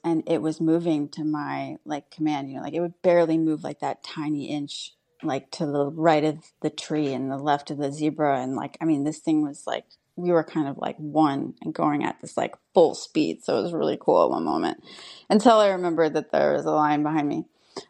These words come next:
Um, but <laughs> yeah, I mean, I, so what ended, ended up happening is I just held on as long as I could.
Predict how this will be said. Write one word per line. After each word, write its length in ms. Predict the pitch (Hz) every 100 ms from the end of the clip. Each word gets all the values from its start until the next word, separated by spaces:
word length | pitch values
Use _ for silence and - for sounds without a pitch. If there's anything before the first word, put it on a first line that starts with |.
| _
Um, 560 | - 202 175 151 151 185 _ - - 175 _
but 320 | - 175 160 -
<laughs> 40 | 330 - 330 311 285 370 381 330 349 320 262 311 - - - - - - - 339 - 302 294 - - 349 - - - - - -
yeah, 180 | 214 185
I 60 |
mean, 140 | 190 185
I, 300 | 180 196 -
so 200 | - 190
what 80 | 190
ended, 280 | 208 196 -
ended 280 | 185 190 175
up 120 | 170
happening 380 | 165 170 196 165
is 120 | 156
I 100 | 156
just 200 | 156 170 - -
held 260 | 160 160
on 380 | 156 170 196 175
as 180 | 160 -
long 260 | 160 165 160
as 120 | 226
I 120 | -
could. 560 | - - 170 165 156